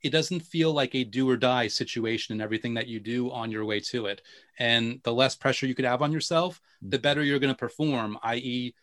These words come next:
Speaker 1: the better you're gonna think of ideas, the better you're gonna execute on them, the more you're gonna invite things, the,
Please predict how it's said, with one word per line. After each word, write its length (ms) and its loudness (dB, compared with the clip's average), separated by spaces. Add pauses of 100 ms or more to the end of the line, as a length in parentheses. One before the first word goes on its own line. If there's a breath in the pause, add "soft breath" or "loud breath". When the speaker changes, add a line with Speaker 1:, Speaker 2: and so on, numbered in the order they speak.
(200)
Speaker 1:
the 80 -4
better 200 2
you're 120 4
gonna 160 0
think 240 0
of 100 -2
ideas, 480 -2
the 60 -10
better 160 0
you're 120 0
gonna 140 -2
execute 480 -4
on 140 -6
them, 220 -8
the 100 -10
more 200 2
you're 120 2
gonna 140 0
invite 340 0
things, 260 -10
the, 220 -8